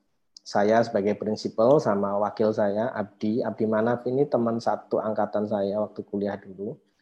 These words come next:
Jadi kami berdua menjadi prinsipal di studio kami.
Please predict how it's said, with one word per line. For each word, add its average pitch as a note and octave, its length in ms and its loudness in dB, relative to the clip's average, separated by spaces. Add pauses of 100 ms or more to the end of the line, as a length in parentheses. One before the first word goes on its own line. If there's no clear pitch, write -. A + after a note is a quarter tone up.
(420)
Jadi A#2 560 0
kami A#2+ 240 4
berdua B2 400 4
menjadi G#2+ 240 2
prinsipal G2+ 720 0
di F#2+ 280 -4
studio F#2+ 360 -6
kami. G2+ 400 -10